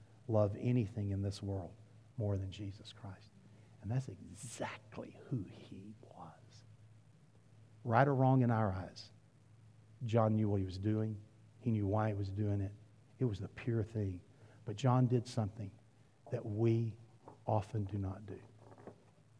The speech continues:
John went back. Simhadre went back.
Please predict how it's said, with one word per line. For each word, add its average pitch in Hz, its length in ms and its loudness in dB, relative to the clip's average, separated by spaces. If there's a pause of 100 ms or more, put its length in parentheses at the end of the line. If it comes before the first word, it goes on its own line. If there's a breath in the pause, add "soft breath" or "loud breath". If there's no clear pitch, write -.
(560)
John 101 500 0 (480)
went 101 220 -6
back. 85 300 -12 (1400)
Simhadre 113 760 2 (520 soft breath)
went 104 240 -4
back. 95 300 -2